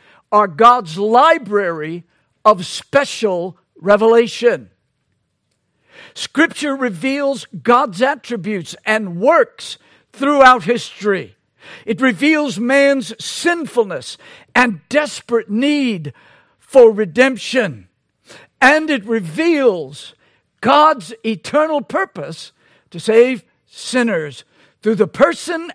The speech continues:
and work of Jesus Christ. God's word reveals law and gospel.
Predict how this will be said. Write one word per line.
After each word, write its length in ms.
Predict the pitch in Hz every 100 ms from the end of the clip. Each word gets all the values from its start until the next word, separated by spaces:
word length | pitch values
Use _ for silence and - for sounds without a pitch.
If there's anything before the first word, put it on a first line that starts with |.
| -
and 380 | 226 214 156 175
work 520 | 330 233 190 - - _ _
of 140 | 180 147
Jesus 440 | 202 202 226 -
Christ. 640 | - 208 139 - _ _ _ _ _ _ _ _ _ _ _ _ _ _ _ _ _ _ _ _ _ _ _ _ _ _ _ _ _ _ _ _ _ _ _ - - - 180
God's 460 | 254 294 311 190
word 480 | 185 214 294 269 190
reveals 720 | 214 226 170 285 277 214 151 - _
law 640 | 165 214 233 262 311 330 247 _ _ _ _ _ -
and 580 | 226 269 302 311 294 - _ _ - 127
gospel. 880 | 190 220 - - - 202 151 -